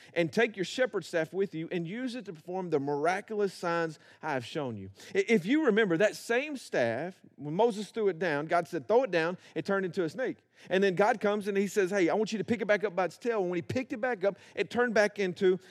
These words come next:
a staff. Look, it was that same staff that was used to get the people of Israel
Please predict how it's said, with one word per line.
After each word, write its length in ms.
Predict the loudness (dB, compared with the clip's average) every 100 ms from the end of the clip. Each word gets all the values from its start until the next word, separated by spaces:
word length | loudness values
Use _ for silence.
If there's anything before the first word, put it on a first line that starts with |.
| -2
a 100 | 0
staff. 460 | 2 0 -2 -4 -10 -2
Look, 200 | 2 2
it 80 | 2
was 140 | 2
that 140 | 2 0
same 400 | -2 0 0 -6
staff 340 | 0 2 4
that 120 | 4
was 220 | 2 -2
used 220 | -2 -4 -4
to 60 |
get 140 | -4 -2
the 80 |
people 380 | 0 2 2 2
of 80 | 2
Israel 400 | 0 0 2 0